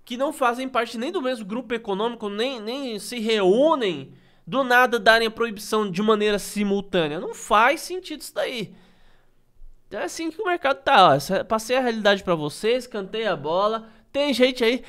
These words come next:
desesperado, tá? Tem gente desesperado por dinheiro nesse momento, que o negócio tá feio. Tá feio mesmo.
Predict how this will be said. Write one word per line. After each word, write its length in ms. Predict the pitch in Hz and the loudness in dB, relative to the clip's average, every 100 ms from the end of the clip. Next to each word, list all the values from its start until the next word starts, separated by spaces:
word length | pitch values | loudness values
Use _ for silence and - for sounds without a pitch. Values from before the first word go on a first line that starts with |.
| - - | -18 -16
desesperado, 1400 | 147 240 339 349 349 - 370 359 226 185 180 185 285 392 - | 2 4 6 6 2 2 4 8 10 10 10 6 0 -4 -2
tá? 120 | 180 | -2
Tem 160 | 208 | -2
gente 140 | 208 220 | -8 -10
desesperado 800 | 160 262 349 359 - 220 190 190 | -6 -4 -4 -8 -8 -4 -4 -4
por 160 | 208 | -10
dinheiro 360 | 190 196 170 190 | -10 -6 -4 -4
nesse 220 | 185 180 | -4 -4
momento, 360 | 180 135 147 - | -4 -2 -4 -4
que 60 | |
o 40 | 196 | -4
negócio 400 | 170 143 180 - | 0 0 -2 -2
tá 160 | - | -2
feio. 560 | 339 - 427 427 381 139 - _ _ | -2 -4 -4 -2 -2 -4 -10 _ _
Tá 120 | - - | -6 -6
feio 280 | - 392 | -6 -6
mesmo. 380 | 349 349 302 160 | -6 -6 -8 -10